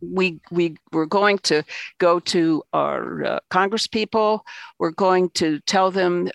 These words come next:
uh, stories of how it affects people. I mean, I can think of a very good friend of mine who lives, for instance, in Madrid. Uh, she was shocked when Social Security people wrote to her and said, "We know you have a pension from Spain.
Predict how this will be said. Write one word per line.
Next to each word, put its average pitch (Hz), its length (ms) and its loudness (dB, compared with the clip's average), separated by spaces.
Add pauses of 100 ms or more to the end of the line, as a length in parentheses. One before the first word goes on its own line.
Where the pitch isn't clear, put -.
uh, 180 80 -6
stories 208 880 2 (100)
of 151 160 2
how 175 240 2
it 165 80 0
affects - 420 -2
people. 208 680 -2
I - 220 -16
mean, 185 140 4
I 196 120 4
can 196 120 -2
think 202 220 -4
of 170 80 -4
a 175 60 -2
very 202 260 0
good 185 180 -6
friend 180 200 0
of 175 60 0
mine 170 180 2
who 180 80 -4
lives, 165 360 -4
for 170 140 -4
instance, 165 640 -4
in 165 260 0 (320)
Madrid. 165 720 0 (460)
Uh, 170 360 4
she - 200 0
was 214 120 0
shocked - 720 0 (200)
when 185 400 2
Social 214 260 0
Security 254 400 0
people 190 340 -4
wrote 185 240 2
to - 120 -4
her 185 80 0
and 185 100 0
said, 190 260 0
"We 220 140 -2
know 285 160 4
you 185 200 2
have 175 200 0
a 160 60 -4
pension 170 540 -2 (200)
from 165 180 0
Spain. 170 520 0